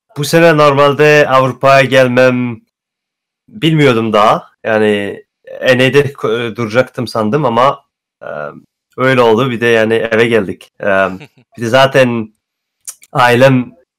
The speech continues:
Speaker 1: hep görmek istedi beni. Ondan, em, daha kolay oldu bu, bu choice ama evet, yani annem babam falan hep diyordu,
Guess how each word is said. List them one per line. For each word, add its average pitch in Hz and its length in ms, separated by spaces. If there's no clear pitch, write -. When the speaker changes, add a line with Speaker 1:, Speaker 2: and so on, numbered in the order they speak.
Speaker 1:
hep 127 260
görmek 131 300
istedi 113 300
beni. 117 200
Ondan, 131 640
em, - 540
daha 127 240
kolay 135 320
oldu 117 420
bu, 98 440
bu 113 80
choice 151 420
ama 107 440
evet, 113 300
yani 95 500
annem 123 420
babam 113 280
falan 117 280
hep 107 220
diyordu, 117 440